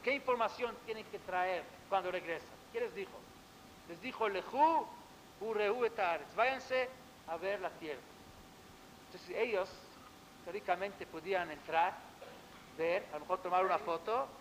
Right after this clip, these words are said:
regresar y decir, "Señor, vimos", y cumplieron, porque esto es exactamente lo que se les encargó.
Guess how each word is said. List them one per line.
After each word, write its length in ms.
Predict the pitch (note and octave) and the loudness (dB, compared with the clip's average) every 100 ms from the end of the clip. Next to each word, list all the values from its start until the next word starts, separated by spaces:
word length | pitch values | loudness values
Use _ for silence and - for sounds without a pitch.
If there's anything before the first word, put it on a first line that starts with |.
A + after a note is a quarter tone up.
| - | -10
regresar 440 | E3+ E3+ E3 G#3 G3+ | -8 -6 0 0 2
y 40 | |
decir, 340 | E3+ - A3 - - | -2 0 0 0 -8
"Señor, 400 | E3+ E3+ G3+ A3 A3 - - - | -8 2 4 4 2 -14 -14 -4
vimos", 400 | G3 F#3+ F#3 F#3 - - - - - - - - | -2 0 0 0 -6 -18 -20 -20 -20 -20 -20 -18
y 40 | - | -10
cumplieron, 480 | F#3+ G3 A#3 C4+ - | -10 -2 0 0 -2
porque 240 | G3+ A3+ | 2 4
esto 200 | C4+ C#4+ | 4 2
es 120 | C4 | -4
exactamente 680 | A3+ - B3+ - A#3+ B3 A#3+ | -4 -2 -2 -2 -6 -6 -6
lo 100 | A3 | -8
que 80 | G#3 | -8
se 120 | G#3 | -8
les 200 | G3 F#3+ | -8 -8
encargó. 540 | F#3+ - F#3 G#3 A#3 | -8 -6 -6 -4 -6